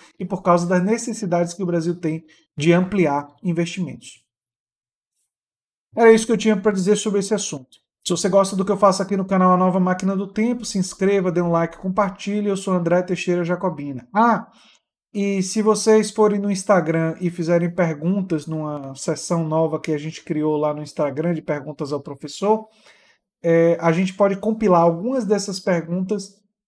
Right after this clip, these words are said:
e fazer um vídeo respondendo essas perguntas em formato vídeo para aqueles que fazem as perguntas no Instagram. O Instagram do canal, assim como o Twitter e o Facebook do canal, estão sempre no comentário fixado, assim como outras formas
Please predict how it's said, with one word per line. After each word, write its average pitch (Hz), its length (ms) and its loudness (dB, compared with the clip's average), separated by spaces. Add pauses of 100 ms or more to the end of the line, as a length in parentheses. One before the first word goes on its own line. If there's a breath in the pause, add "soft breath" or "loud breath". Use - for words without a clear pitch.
(120)
e 190 160 2
fazer 185 720 2
um 190 160 -2
vídeo 175 540 -2 (180)
respondendo 196 720 0
essas 170 220 -6
perguntas 170 720 -6
em 226 120 -2
formato 185 460 -2
vídeo 175 380 -4 (280)
para 185 200 2
aqueles 180 320 -4
que 190 80 -10
fazem 175 260 0
as 175 120 -6
perguntas 156 680 -8 (320)
no 170 100 -2
Instagram. 147 540 -4 (320)
O 180 60 -6
Instagram 190 340 2
do 208 80 -2
canal, 196 380 4
assim 190 240 -2
como 190 160 -2
o 190 80 -4
Twitter 190 480 2
e - 20 4
o 170 40 -2
Facebook 180 520 -2
do 180 80 -4
canal, 196 460 0 (340 loud breath)
estão 190 260 -2
sempre 196 320 -4
no 196 140 -4
comentário 202 460 0
fixado, 196 520 0
assim 196 220 -4
como 196 220 0
outras 214 320 -2
formas 185 480 -2